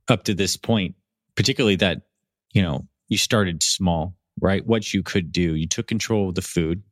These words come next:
It wasn't exactly an elaborate plan, but healthier meals and really just cutting out stuff that you knew was not serving you. So cleaning that up, immediate actions, and then just walking. You know, that's where you, you, you've probably seen some of our other Fit Father guys around here. Like,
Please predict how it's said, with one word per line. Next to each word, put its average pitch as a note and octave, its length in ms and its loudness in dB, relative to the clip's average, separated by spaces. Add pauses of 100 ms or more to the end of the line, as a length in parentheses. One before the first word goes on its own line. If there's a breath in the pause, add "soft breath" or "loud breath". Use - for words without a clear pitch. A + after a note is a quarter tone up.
It F2+ 140 0
wasn't G2+ 300 2
exactly F#2+ 360 0
an E2+ 100 0
elaborate F2 500 0
plan, F2 360 -2
but D#2+ 240 -4
healthier F#2 480 -2
meals E2+ 420 0
and F2 200 0
really A#2+ 200 0
just F#2 240 -4
cutting G#2 480 -2 (140)
out A2+ 320 2
stuff - 400 -4
that D2+ 100 -4
you D#2+ 120 -2
knew F#2 200 0
was E2+ 160 -4
not D#2+ 160 -8
serving D#2+ 440 -4
you. D2+ 200 -4 (140)
So - 160 -10
cleaning F#2 360 -2
that E2 180 -2
up, D#2+ 260 -6 (540 loud breath)
immediate G2+ 360 4
actions, F#2 460 0
and F2 100 0
then F2 140 2
just F2 240 -2
walking. E2+ 480 -2 (380)
You F#2+ 80 0
know, F2+ 60 2
that's - 180 -4
where F#2 120 2
you, F#2+ 200 -2
you, G2 160 -2 (360 loud breath)
you've F2 120 -6
probably F#2+ 200 2
seen F#2 400 0
some - 200 0
of F2 100 0
our F#2+ 80 2
other F2+ 160 0
Fit - 160 -4
Father E2 240 -2
guys F#2 320 -2
around E2 240 -4
here. D#2 140 0
Like, D#2 240 -8